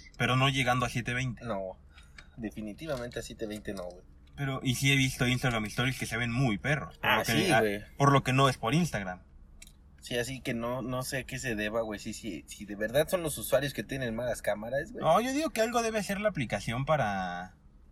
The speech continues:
Speaker 2: Para bajarle tanto el
Speaker 1: para
Speaker 2: rendimiento,
Speaker 1: bajarles
Speaker 2: güey.
Speaker 1: la calidad y que tú los puedas ver más rápido, más fluido. No sé, no sabría decirles, amigos, no la,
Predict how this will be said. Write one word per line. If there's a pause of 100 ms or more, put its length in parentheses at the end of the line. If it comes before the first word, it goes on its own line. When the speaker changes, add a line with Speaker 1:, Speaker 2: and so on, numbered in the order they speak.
(120)
Speaker 2:
Para
bajarle
tanto
el
Speaker 1:
para
Speaker 2:
rendimiento,
Speaker 1:
bajarles
Speaker 2:
güey.
Speaker 1:
la
calidad
y
que
tú
los
puedas
ver
más
rápido,
más
fluido.
No
sé,
no
sabría
decirles,
amigos,
no
la,